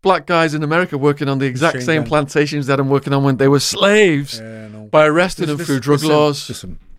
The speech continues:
Speaker 2: So, in the U K, yeah, yeah, they started to build supermax prisons that can hold three thousand people. Yeah, they privatized the probation.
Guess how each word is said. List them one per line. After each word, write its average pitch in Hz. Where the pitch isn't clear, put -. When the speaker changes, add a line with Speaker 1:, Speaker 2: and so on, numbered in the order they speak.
Speaker 2:
So, 95
in 175
the 170
U 165
K, 143
yeah, 113
yeah, 113
they 107
started 123
to 110
build 110
supermax -
prisons 107
that 113
can 113
hold 113
three 113
thousand 104
people. 101
Yeah, 101
they 117
privatized 151
the 127
probation. 101